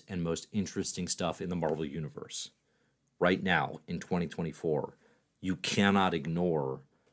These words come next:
the absolute cultural explosion that Black Panther manifested, you know, in two thousand eighteen, two thousand nineteen.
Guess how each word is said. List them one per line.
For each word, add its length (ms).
the 300
absolute 640
cultural 920
explosion 800
that 160
Black 240
Panther 320
manifested, 760
you 160
know, 100
in 60
two 100
thousand 280
eighteen, 300
two 100
thousand 240
nineteen. 360